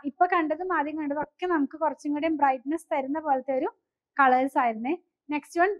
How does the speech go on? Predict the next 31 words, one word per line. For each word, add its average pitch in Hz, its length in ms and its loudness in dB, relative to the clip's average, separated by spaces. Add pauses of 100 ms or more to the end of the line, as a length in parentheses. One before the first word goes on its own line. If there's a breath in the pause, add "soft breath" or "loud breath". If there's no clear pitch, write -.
(100)
ബ്ലഡ് 285 420 2
red 330 180 2
ആണ് 277 220 2
colour. 220 320 -2 (300)
ഇത് 269 120 -2
എല്ലാവർക്കും 277 360 0
ഇഷ്ടപ്പെടുന്ന 311 580 -4
ഒരു 311 60 -2
കളർ 277 360 4
തന്നെയാണ്. 269 440 -2 (500)
ഈ 320 40 2 (120)
പാർട്ടിക്കൊക്കെ 320 560 2
പോകുമ്പോൾ 359 320 0
കുറച്ചും 349 260 0
കൂടി 330 100 0
colourful 320 580 2
ആയിട്ട് 320 200 0
പോകാനായിരിക്കും 294 720 -2 (420)
കുറെ 269 140 4
അധികം 285 260 0
പേരൊക്കെ 277 280 2
ഇഷ്ടപ്പെടുന്നത്. 277 580 0
അപ്പൊ - 420 -4
അങ്ങനെയുള്ള 339 560 6 (320)
ഡ്രസ്സുകളൊക്കെ 294 560 0
നമുക്ക് 285 260 0
ഇത് 285 80 2
വെച്ച് 277 280 0
സ്റ്റിച്ച് - 320 -8
ചെയ്യാവുന്നതാണ്. 247 560 2 (480)
ഇങ്ങനെയായിരിക്കും 320 600 4